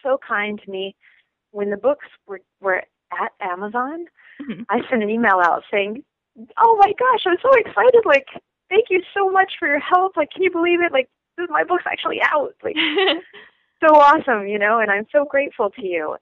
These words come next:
Speaker 1: And then those folks told their networks
Speaker 2: Ah.
Speaker 1: and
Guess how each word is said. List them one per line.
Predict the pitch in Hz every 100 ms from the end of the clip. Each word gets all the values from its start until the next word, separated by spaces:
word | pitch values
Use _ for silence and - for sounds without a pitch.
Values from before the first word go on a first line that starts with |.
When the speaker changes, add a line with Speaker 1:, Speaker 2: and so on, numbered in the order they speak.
| _
Speaker 1:
And | 214 214
then | 202 190
those | 220 339 359 -
folks | 165 165 185 - _ _ _ _ _ _
told | 214 196 196
their | 208 220
networks | 180 - - - _ _ _ _ _ _ _ _ _ _ _
Speaker 2:
Ah. | 214 214 208 196 190
Speaker 1:
and | 190 175